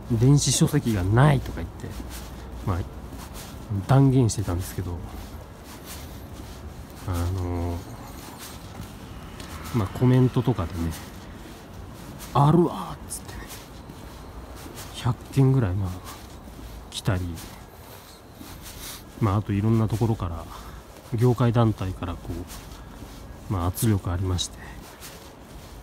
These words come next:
ええ。ありましたね。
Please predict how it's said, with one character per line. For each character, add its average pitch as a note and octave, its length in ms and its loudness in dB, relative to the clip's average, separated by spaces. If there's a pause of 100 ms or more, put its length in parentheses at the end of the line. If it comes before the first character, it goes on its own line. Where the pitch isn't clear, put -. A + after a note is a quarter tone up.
(580)
え E2 120 0 (2750)
え。 - 40 -4
あ E2+ 120 2
り B2 120 6
ま C3 100 8
し - 80 2
た - 80 -4
ね。 - 180 -8